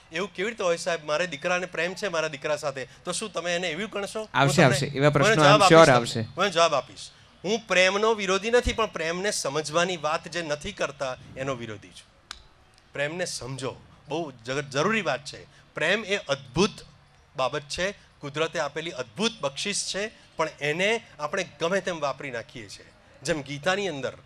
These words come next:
Speaker 1: જ્યારે અર્જુનને વિષાદ થયો હતો,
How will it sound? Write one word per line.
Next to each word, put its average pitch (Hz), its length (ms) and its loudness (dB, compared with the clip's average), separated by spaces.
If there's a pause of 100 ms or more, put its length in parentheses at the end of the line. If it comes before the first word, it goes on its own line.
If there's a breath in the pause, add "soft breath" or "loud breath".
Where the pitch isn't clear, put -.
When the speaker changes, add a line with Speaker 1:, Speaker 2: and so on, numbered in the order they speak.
(720)
Speaker 1:
જ્યારે 160 180 0
અર્જુનને 165 420 -2
વિષાદ 185 440 0
થયો 165 200 -2
હતો, 120 300 -6